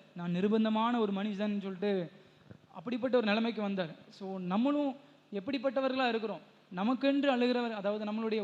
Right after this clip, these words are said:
உடைமைகளுக்காகவும், நம்மளுடைய காரியங்களுக்காகவும், மற்ற தேசத்துக்காகவும், மற்ற மனிதர்களுக்காகவும் நம்ம அழுகிறதுங்கிறோமா? அல்லது நம்மளுடைய உள்ளான நிலைமையை குறித்து நம்ம அழுகிறோமா?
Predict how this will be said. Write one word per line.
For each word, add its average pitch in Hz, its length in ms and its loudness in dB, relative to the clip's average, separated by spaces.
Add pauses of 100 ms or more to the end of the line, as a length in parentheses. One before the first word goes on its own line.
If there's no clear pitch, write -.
உடைமைகளுக்காகவும், 208 720 -2
நம்மளுடைய 214 320 0
காரியங்களுக்காகவும், 214 800 -4 (260)
மற்ற 208 360 -6
தேசத்துக்காகவும், 208 760 -2
மற்ற 202 260 -4
மனிதர்களுக்காகவும் 226 720 -2
நம்ம 214 240 -2 (400)
அழுகிறதுங்கிறோமா? 226 960 -2
அல்லது 208 320 -6 (400)
நம்மளுடைய 196 380 0
உள்ளான 226 280 4
நிலைமையை 220 460 0
குறித்து 214 320 -6
நம்ம 196 260 -2
அழுகிறோமா? 196 400 0